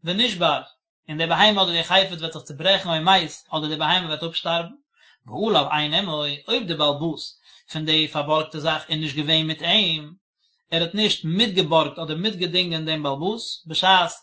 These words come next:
ער האט עס געבארגט, שלם, שלם דארף ער באצאלן. ווי באלד די גאנצע הנאה איז פאר דעם שואל, ער באצאלט נישט, דו קענסט אים געלט, דען ער באנוצט זיך מיט יענעם זיין זאך, האב איך אים מחויב געווען צו באצאלן, אפילו ווען עס געשעט אן אונדז.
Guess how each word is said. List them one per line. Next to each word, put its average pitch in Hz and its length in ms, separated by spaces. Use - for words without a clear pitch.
ער 156 100
האט 151 140
עס 139 100
געבארגט, 143 360
שלם, 208 580
שלם 190 460
דארף 180 180
ער 165 80
באצאלן. 147 420
ווי 165 120
באלד 208 320
די 147 120
גאנצע 214 380
הנאה 170 460
איז 165 180
פאר 160 200
דעם 147 300
שואל, 180 460
ער 160 360
באצאלט 196 340
נישט, 175 120
דו 180 100
קענסט 170 240
אים 185 160
געלט, 190 300
דען 160 120
ער 151 80
באנוצט 180 320
זיך 165 100
מיט 160 160
יענעם 175 220
זיין 143 160
זאך, 170 440
האב 156 140
איך 143 100
אים 143 80
מחויב 208 380
געווען 185 160
צו 165 100
באצאלן, 185 540
אפילו 214 260
ווען 190 80
עס 175 160
געשעט 170 380
אן 165 100
אונדז. 151 520